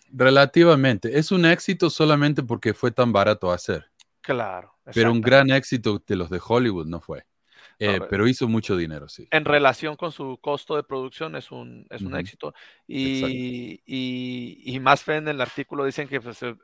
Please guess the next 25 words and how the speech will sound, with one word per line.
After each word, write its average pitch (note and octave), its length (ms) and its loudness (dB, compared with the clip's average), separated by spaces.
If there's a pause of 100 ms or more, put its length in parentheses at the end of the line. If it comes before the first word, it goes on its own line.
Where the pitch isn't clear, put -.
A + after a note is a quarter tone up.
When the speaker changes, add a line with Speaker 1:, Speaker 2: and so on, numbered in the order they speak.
(400)
Speaker 2:
bueno, C#3 220 0
eh, A2+ 340 -4
principalmente C#3 600 -6
estaba C#3 260 2
dirigida C3 400 0
a - 20 0
un B2+ 80 -10
público B2 800 -10
religioso A2+ 480 -16
cristiano, A2 540 -14
pues, F2+ 140 -20
entonces, A2 440 -20 (440)
ah, A#2+ 760 0 (1200)
después, B2 280 -10
ahorita - 240 -4
profundizamos C3 640 -8
en C3 80 -12
Tim C3+ 140 -12
Ballard. C#3 360 -4
Jim F3 180 -8
Caviezel, F#3+ 400 2
o A3 200 -8
sea, C3 160 0
este B2 160 -2
actor, C#3 380 -4